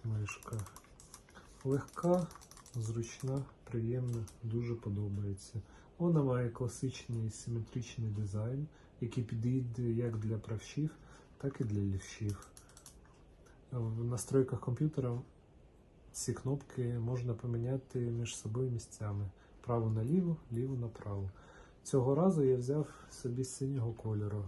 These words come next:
в мене була сіра. Як ви можете побачити, логотип на сірі з часом стирається. Але в іншому мишка дуже добре собі проявила.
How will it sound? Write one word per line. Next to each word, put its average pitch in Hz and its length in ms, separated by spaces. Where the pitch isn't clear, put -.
в 107 40
мене 123 240
була 113 280
сіра. 104 480
Як 123 200
ви 131 60
можете 120 360
побачити, 143 720
логотип 123 580
на 123 80
сірі 139 600
з - 120
часом 127 420
стирається. 95 840
Але 175 380
в 139 140
іншому 135 540
мишка 131 420
дуже 117 380
добре 113 300
собі 113 300
проявила. 131 760